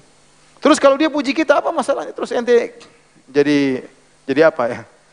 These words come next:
<laughs> Dipuji nggak puji nggak ada urusan. Yang penting kalau ente dipuji oleh Allah, itu baru yang penting. Satu dunia puji ente, Anda dipuji oleh satu dunia tidak akan menambah derajat ente sedikit pun di sisi Allah Subhanahu wa taala.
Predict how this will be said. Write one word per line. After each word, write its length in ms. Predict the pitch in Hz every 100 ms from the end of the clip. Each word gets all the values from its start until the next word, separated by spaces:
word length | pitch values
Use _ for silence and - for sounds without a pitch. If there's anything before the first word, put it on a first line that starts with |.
| _ - - -
<laughs> 680 | _ - - _ _ - -
Dipuji 260 | 208 214 226
nggak 160 | 214 214
puji 240 | 214 214
nggak 120 | 208 208
ada 40 |
urusan. 280 | 208 196 202
Yang 60 | 196
penting 220 | 214 247
kalau 160 | 226 214
ente 160 | 226
dipuji 320 | 214 190 214
oleh 220 | 220 214 -
Allah, 220 | 226 185
itu 160 | 208 226
baru 300 | 185 190 185
yang 100 | 180
penting. 320 | 185 170 147 - - _ _ _ _ _ _ _
Satu 240 | - 254 277
dunia 320 | 269 285 285
puji 420 | 277 285 196 233
ente, 680 | 240 196 165 240 320 339 - - _ _ _ _
Anda 240 | - 240 240
dipuji 320 | 220 233 226
oleh 80 | 220
satu 240 | 202 190
dunia 240 | 180 208 262
tidak 240 | 214 226
akan 240 | 202 196
menambah 240 | 214 220 208 180
derajat 240 | 185 190 196
ente 160 | 185
sedikit 320 | 175 160 156 165
pun 80 |
di 80 | 165
sisi 160 | 127 139
Allah 160 | 123
Subhanahu 400 | 110 - 104 95
wa 40 | -
taala. 160 | -